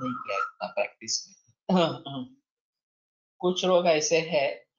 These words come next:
आसीनो लोभते सत्यम, पुष्पम चैव अभिनंदति वगैरह वगैरह, इस प्रकार से उपशय, तमक श्वास के बारे में बताया गया है।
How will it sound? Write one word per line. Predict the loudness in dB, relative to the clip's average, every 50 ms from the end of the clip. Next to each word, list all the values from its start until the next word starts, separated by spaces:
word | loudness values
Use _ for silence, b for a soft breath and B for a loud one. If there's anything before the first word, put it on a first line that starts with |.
| 0
आसीनो | 0 2 0 -2 -6 -6 -6 -4 -2
लोभते | -2 -2 -2 -2 -4 -4 -6
सत्यम, | -6 -8 -12 -12 _ -16 -16 -16 -16 -18
पुष्पम | -20 -20 _ _ _ -20 -20 -20 -18 -16 -14
चैव | -10 -8 -6 -4 0 0
अभिनंदति | 0 0 -2 -6 -12 -12 -12 -12 -14 -16 -16 -14 -14
वगैरह | -12 -12 -12 -12 -12 -12 -12 -12 -14
वगैरह, | -14 -14 -14 -12
इस | -10 -10
प्रकार | -10 -8 -4 -2 -2 0 0
से | -2 -6 -6 -8 -12
उपशय, | -12 -14 _ _ -6 -4 -4 -2 -2 -2 -2 -2 -4 -8 -10 -12 -16 -20 _ _ _ _ _ _ _ -2
तमक | -2 -2 0 -2 -4
श्वास | -4 -2 -2 -2 -2 -2
के | -2 0
बारे | 0 0 0 -2
में | -6 -10 -14 -16 _ _ -6
बताया | -4 -2 0 2 2 2
गया | 0 -2 -6 -6 -6 -6
है। | -8 -12 _ _